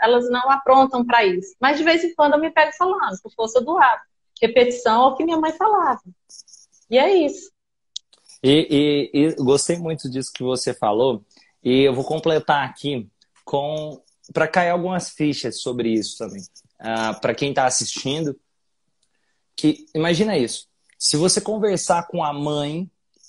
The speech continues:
Speaker 2: que tá em conflito com a filha, a mãe vai dizer, "Nossa, quantas coisas a minha filha tem que mudar." E se você conversar com a filha, a filha muitas vezes vai dizer quantas coisas a mãe tem que mudar.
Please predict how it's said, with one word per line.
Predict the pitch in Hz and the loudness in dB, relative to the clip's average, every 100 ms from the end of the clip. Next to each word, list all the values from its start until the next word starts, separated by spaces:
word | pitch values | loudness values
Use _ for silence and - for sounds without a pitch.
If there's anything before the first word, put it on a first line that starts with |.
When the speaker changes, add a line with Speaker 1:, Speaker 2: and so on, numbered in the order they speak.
| _ | _
Speaker 2:
que | - 147 | -6 -6
tá | - 147 160 | 0 2 2
em | 170 | -2
conflito | 151 147 147 147 - | -8 -8 -8 -8 -6
com | 131 | -6
a | 123 | -6
filha, | - 131 143 160 - | -4 -2 -2 -6 -8
a | 135 | -10
mãe | 147 143 165 185 151 | -8 -8 -8 -8 -4
vai | 156 | -4
dizer, | 151 123 156 | -4 -4 -4
"Nossa, | 151 151 - - | -4 -8 -10 -10
quantas | 151 180 - | -10 -10 -8
coisas | 135 131 | -6 -4
a | 135 | -6
minha | 135 135 | -8 -6
filha | 156 175 139 | -4 -2 -2
tem | 127 | -6
que | 123 | -8
mudar." | 117 131 101 98 - - - - | -8 -6 -6 -8 -12 -20 -20 -4
E | 127 | 0
se | 147 | 2
você | 151 143 | 2 0
conversar | - 156 151 151 | -2 0 0 0
com | 156 | -2
a | 151 | -6
filha, | - 143 143 156 | -4 0 0 0
a | 151 | -4
filha | - 147 143 | -6 -4 -4
muitas | 143 165 139 | -6 -4 -4
vezes | 143 139 | -4 -6
vai | 139 | -6
dizer | 120 143 | -6 -6
quantas | 160 175 - | -4 -6 -2
coisas | 143 156 190 | 0 2 2
a | |
mãe | 151 143 185 165 | 0 0 0 -2
tem | 123 | -6
que | 131 | -8
mudar. | 120 113 101 113 | -2 0 2 -2